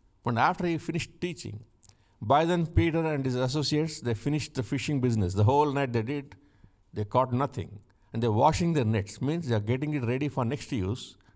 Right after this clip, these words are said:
to go home. And then Jesus says, Guys,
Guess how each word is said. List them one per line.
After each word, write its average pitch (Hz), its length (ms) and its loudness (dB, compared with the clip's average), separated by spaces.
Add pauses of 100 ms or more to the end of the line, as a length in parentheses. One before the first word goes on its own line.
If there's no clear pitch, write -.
to 117 40 -2
go 117 220 4
home. 156 280 2 (840)
And 117 120 0
then 139 120 2
Jesus 156 320 0
says, 156 440 -4 (240)
Guys, 143 540 0